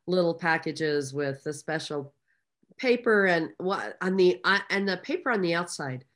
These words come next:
when they paint the paper on the outside. And what I always say to myself is, "I wonder if they have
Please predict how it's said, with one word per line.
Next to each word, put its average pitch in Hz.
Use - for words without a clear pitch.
when 180
they 160
paint 190
the -
paper 175
on 165
the 170
outside. 185
And 160
what 202
I 220
always 175
say 220
to 247
myself -
is, 170
"I 196
wonder 285
if 208
they 190
have 180